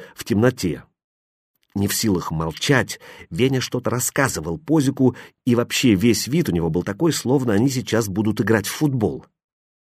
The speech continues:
Лёгкие и быстрые иномарки проезжали иногда. Присмотревшись,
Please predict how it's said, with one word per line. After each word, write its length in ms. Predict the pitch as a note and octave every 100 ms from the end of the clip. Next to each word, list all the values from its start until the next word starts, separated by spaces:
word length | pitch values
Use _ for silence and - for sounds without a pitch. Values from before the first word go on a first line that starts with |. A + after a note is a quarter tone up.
| -
Лёгкие 440 | D3+ F#3 - G#2+ G2
и 20 |
быстрые 400 | F#2 F2 D#2 E2
иномарки 560 | F#2 E3 F3 E3 D#3 D#3 - -
проезжали 600 | G3 F#3+ A2 F#2 D#2 D2+
иногда. 500 | D2 D#2 D2+ C#2 - _ _ - - _ _
Присмотревшись, 880 | - E2 - E2 G#2 A2+ - G2+ -